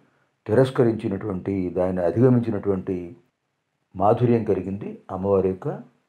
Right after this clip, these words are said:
సంభాషణ, అనుగ్రహ భాషణ. అంత విశేషమైన అర్థం ఉంది. ఇంకా ఇక్కడ మరొక, మరొక విషయం కూడా చూడాలి. ఇంతకుముందు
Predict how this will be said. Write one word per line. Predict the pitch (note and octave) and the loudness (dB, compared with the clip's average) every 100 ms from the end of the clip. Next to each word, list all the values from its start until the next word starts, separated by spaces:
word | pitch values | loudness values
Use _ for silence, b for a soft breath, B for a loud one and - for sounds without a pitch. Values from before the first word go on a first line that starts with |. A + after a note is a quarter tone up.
| _ _ - | _ _ -10
సంభాషణ, | F#2+ F#2+ G2 F2 D#2+ F2 F2 - _ F2+ | -8 -4 -2 -2 -4 -8 -8 -12 _ -6
అనుగ్రహ | G2+ F#2+ F#2 F#2 | -6 -4 -4 -4
భాషణ. | E2+ D#2+ D2+ D#2+ - _ _ _ _ _ _ _ _ _ _ _ _ G#2 | -6 -6 -6 -8 -10 _ _ _ _ _ _ _ _ _ _ _ _ -6
అంత | G2 | 0
విశేషమైన | G2 F#2 A2 - G#2 | 0 0 -4 -4 -4
అర్థం | E2 E2+ D2+ | -4 -6 -10
ఉంది. | C2+ - _ _ _ _ _ _ _ _ A#2+ | -10 -14 _ _ _ _ _ _ _ _ -4
ఇంకా | A#2+ A#2 | 2 2
ఇక్కడ | A2+ F#2+ | 2 2
మరొక, | F#2 A#2 A2+ | 2 2 2
మరొక | G#2 G#2+ A2 | 0 0 0
విషయం | G#2 B2+ A#2+ | -2 -2 0
కూడా | A#2 A2+ | 0 0
చూడాలి. | E2+ D2+ C#2+ - _ _ _ _ _ _ _ _ _ _ _ _ G#2 | -4 -6 -8 -16 _ _ _ _ _ _ _ _ _ _ _ _ -8
ఇంతకుముందు | G2+ G#2 A#2+ C#3 B2 A#2 B2 | -2 0 2 2 2 2 2